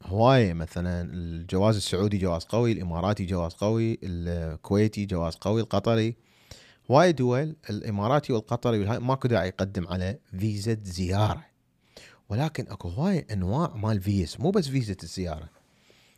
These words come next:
فهنا اني اريد ازور النيبال. فالنيبال بالقوانين مالتهم الموجودة على موقع وزارة الخارجية بوقتها شو تقول؟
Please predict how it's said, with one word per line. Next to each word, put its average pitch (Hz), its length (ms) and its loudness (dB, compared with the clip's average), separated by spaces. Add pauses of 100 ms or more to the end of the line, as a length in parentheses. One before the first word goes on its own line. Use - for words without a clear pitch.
(100)
فهنا 208 460 0
اني 277 280 -6
اريد 208 340 -4 (100)
ازور 135 500 4 (140)
النيبال. 101 520 -2 (540)
فالنيبال 147 540 0
بالقوانين 226 540 2
مالتهم 101 400 -2
الموجودة 123 440 0
على 131 320 0 (480)
موقع 214 220 0
وزارة 151 320 4
الخارجية 87 720 -4 (240)
بوقتها 165 360 -2
شو - 120 -4
تقول؟ 147 320 0